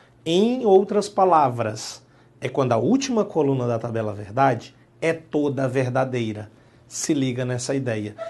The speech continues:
Então aqui, ó, você tem um exemplo. A última coluna da tabela. Quando essa última coluna da tabela for toda verdadeira,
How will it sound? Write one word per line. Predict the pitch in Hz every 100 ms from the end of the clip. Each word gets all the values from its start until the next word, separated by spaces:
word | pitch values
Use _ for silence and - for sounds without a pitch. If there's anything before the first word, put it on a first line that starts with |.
| -
Então | 131 151 160
aqui, | 180 143
ó, | 110 - - - - -
você | 135
tem | 139
um | 131
exemplo. | 156 151 127 110 - - - _ _ - -
A | 120
última | 131 196 214 226 226
coluna | 214 190 190
da | 185
tabela. | 180 180 127 110 - - _ _
Quando | 160 175
essa | 180 214
última | 311 - 349
coluna | - 247 214 190
da | 180
tabela | 180 131 117
for | - 190 - -
toda | 262 339 311 190
verdadeira, | 147 139 127 117 120 185 135 117 110